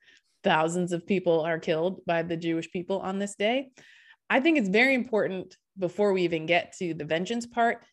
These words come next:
to note that this is self-defense. They are, do,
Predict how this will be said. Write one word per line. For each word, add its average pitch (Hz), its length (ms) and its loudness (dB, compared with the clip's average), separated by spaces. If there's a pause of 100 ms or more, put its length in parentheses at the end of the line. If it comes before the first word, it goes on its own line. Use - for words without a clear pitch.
to 180 120 -2
note 170 340 -2 (300)
that 160 160 -2
this 160 180 2
is 143 160 -8
self-defense. 160 800 -6 (540)
They 175 280 4
are, 156 440 -2 (380)
do, 185 140 -4